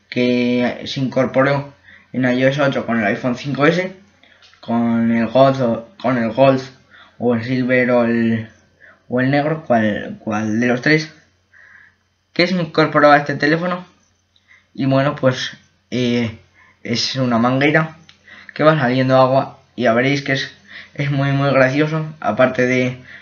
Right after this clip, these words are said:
para enseñaros eso, es muy, muy gracioso. A mí me lo parece, <laughs> ya, ya veré a vosotros.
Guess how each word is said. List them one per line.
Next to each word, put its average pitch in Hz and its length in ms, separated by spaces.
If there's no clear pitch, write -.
para 147 160
enseñaros 147 480
eso, 147 420
es 143 100
muy, 139 200
muy 135 240
gracioso. 160 580
A 123 100
mí 131 140
me 123 120
lo 120 100
parece, 151 440
<laughs> 123 200
ya, 120 240
ya 120 200
veré 127 240
a 123 60
vosotros. 170 520